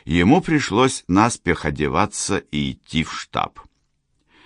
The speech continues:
В кабинете командира авиабазы находился представитель разведки майор Суслов. «Разрешите?» спросил Пестов,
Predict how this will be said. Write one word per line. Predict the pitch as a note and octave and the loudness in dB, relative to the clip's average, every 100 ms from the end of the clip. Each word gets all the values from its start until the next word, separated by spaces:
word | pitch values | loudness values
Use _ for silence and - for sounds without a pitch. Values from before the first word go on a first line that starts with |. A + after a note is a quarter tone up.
| _ _ | _ _
В | - | -4
кабинете | F2+ E2+ F#2+ G2+ F#2 F2 D#2 | 0 2 4 4 2 2 0
командира | B1 D2 D2 C#2+ B1 D2 D2 C#2 B1+ - | 0 -2 0 0 -2 -2 0 -2 -4 -4
авиабазы | B1+ B1 A#1+ A#1+ A1+ E2+ G2 G2+ A#2+ - _ _ _ - - | -4 -4 -4 -6 -2 0 0 -4 -8 -10 _ _ _ -12 0
находился | G2 G#2+ F#2 G2+ D3+ - A#2 | 2 4 2 4 2 4 0
представитель | - F#2+ - D#2+ D#2+ G2+ E2+ F2+ D2 | 0 -4 -2 -4 -2 -2 -2 -2 -2
разведки | D#2 C#2 D#2 F2+ - E2+ D#2 | -2 -2 0 -2 -2 -4 -2
майор | D2 D2+ C#2+ D#2+ D2 | 0 -2 0 -2 -2
Суслов. | - E2 D2 - G1+ - - _ _ _ _ _ _ _ - | -6 -6 -6 -8 -10 -14 -18 _ _ _ _ _ _ _ -8
«Разрешите?» | C2+ C#2 C2+ C#2+ - B1+ B1 - F2+ A2+ _ _ _ - | -6 -4 -4 -4 -4 -8 -6 -4 -4 -4 _ _ _ -18
спросил | - - F2 D#2+ F#2 E2 | -12 0 0 2 2 0
Пестов, | - F2 - F2 E2 - | 0 0 0 -2 -2 -6